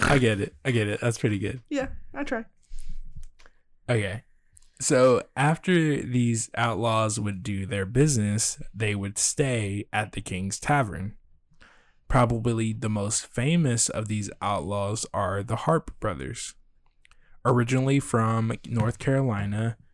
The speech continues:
Speaker 1: Micajah Big Harp and Wiley Little Harp.
Speaker 2: I think I just decided our son's first name.
Speaker 1: Micajah?
Speaker 2: Yes,
Speaker 1: It's,
Speaker 2: definitely. <laughs>
Speaker 1: it's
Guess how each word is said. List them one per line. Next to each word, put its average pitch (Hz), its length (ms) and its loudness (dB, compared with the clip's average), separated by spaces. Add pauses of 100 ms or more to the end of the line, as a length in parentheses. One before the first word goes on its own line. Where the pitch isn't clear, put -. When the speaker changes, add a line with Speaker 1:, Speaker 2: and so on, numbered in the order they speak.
(560)
Speaker 1:
Micajah 139 800 2 (240)
Big 127 420 2 (440)
Harp 151 420 0 (320)
and 110 380 0
Wiley 113 760 0 (160)
Little 117 600 0
Harp. 104 300 -2 (260)
Speaker 2:
I 233 80 -6
think 269 180 -6
I 302 60 -4
just 349 200 -8
decided 247 480 -6
our 208 120 -4
son's 208 320 -10
first 208 260 -8
name. 185 360 -6 (760)
Speaker 1:
Micajah? 135 800 2
Speaker 2:
Yes, 220 320 -4
Speaker 1:
It's, 139 140 4
Speaker 2:
definitely. 269 340 0 (100)
<laughs> - 100 -8
Speaker 1:
it's - 220 6